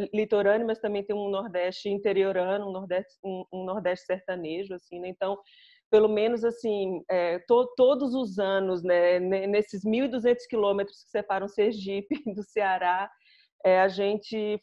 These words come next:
foi ali fazendo muitas, muitos percursos. Eu acho que isso tem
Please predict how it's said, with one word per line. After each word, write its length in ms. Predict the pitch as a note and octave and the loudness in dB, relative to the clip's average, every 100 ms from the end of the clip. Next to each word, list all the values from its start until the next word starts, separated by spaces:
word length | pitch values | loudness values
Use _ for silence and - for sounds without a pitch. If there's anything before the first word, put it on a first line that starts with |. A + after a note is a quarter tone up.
| - | 0
foi 200 | G#3 G#3 | 2 2
ali 300 | G#3 G#3 G#3 | 0 -4 -4
fazendo 420 | A#3+ G3+ G#3 G#3 A3 | -2 -2 -2 -2 -2
muitas, 480 | A3 A3+ A3+ A3+ | -2 -2 0 -2
muitos 240 | A3 A#3 - | -2 -6 2
percursos. 520 | B3 B3 B3+ B3 A#3 | 2 2 -2 -4 0
Eu 120 | B3 | 2
acho 200 | A#3 A#3 | 2 -4
que 80 | C4 | -10
isso 100 | B3+ | -6
tem 260 | C4 B3 | -4 -4